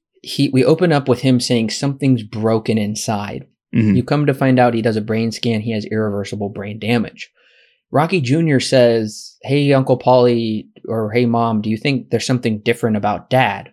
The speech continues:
Speaker 1: Because he's just acting goofy, he's telling silly jokes, he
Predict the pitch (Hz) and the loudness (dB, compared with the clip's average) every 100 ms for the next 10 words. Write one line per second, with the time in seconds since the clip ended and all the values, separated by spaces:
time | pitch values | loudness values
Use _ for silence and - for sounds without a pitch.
0 | _ _ _ _ _ _ 120 113 127 123 | _ _ _ _ _ _ -6 2 4 6
1 | 117 - 123 107 - 107 - - 180 175 | 4 0 -6 -6 -6 -8 -6 -4 -4 -2
2 | 170 156 151 165 165 165 165 156 160 156 | -2 2 4 2 2 0 0 2 0 0
3 | 135 113 - 139 139 127 - 135 117 107 | -2 -4 -2 0 2 2 2 0 2 2
4 | 180 175 170 170 - 110 | 4 4 2 -2 -8 -8